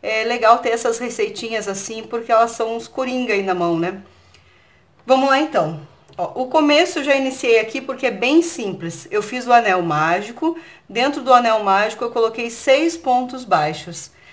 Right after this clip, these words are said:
Depois, na carreira seguinte, eu fiz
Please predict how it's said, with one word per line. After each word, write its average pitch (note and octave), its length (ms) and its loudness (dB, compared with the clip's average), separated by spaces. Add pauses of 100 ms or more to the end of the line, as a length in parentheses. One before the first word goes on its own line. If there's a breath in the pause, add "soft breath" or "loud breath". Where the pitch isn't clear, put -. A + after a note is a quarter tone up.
(200 soft breath)
Depois, B3+ 560 4
na C#4 100 -4
carreira A#3 400 -2
seguinte, A3+ 760 -8
eu A3 160 -6
fiz B3 400 -10